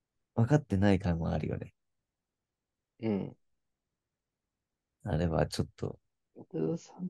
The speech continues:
Speaker 2: タナダサいなぁ。
Speaker 1: なんかあの、
Speaker 2: うん。
Speaker 1: 今日さ、
Speaker 2: うん。
Speaker 1: あれした、その、アンドレ・スリーサウザンドがさ、
Speaker 2: うん。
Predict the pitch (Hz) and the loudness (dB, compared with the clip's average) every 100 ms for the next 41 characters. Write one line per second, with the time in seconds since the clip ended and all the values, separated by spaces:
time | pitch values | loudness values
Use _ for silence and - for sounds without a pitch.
0 | - 156 147 - 147 - - - 190 - | -8 -8 -6 -6 -6 -4 -2 -2 -4 -4
1 | 185 185 190 190 185 - _ _ _ _ | -4 -2 -2 0 -2 -6 _ _ _ _
2 | _ _ _ _ _ _ _ _ _ _ | _ _ _ _ _ _ _ _ _ _
3 | _ _ _ _ _ _ _ _ _ - | _ _ _ _ _ _ _ _ _ 4
4 | 165 147 98 92 101 98 98 98 285 - | 6 8 6 8 8 8 6 4 -2 -12
5 | _ _ _ _ _ _ 113 123 98 98 | _ _ _ _ _ _ 2 2 2 0
6 | 90 - - _ _ _ _ _ _ _ | -2 -2 -10 _ _ _ _ _ _ _
7 | _ - 113 107 98 - _ _ _ _ | _ -8 -4 -4 -6 -14 _ _ _ _
8 | _ _ _ - 101 98 - 101 90 101 | _ _ _ 6 6 6 4 2 4 6
9 | 101 98 - - _ _ - - _ _ | 8 6 4 -4 _ _ -20 -20 _ _
10 | _ _ _ 113 117 120 123 123 123 123 | _ _ _ 4 6 8 8 6 4 2
11 | 113 117 110 87 73 - 73 - - - | 4 6 4 2 -2 -6 -8 -6 -6 -6
12 | _ _ _ _ _ _ _ _ _ - | _ _ _ _ _ _ _ _ _ -6
13 | 110 104 | -6 -6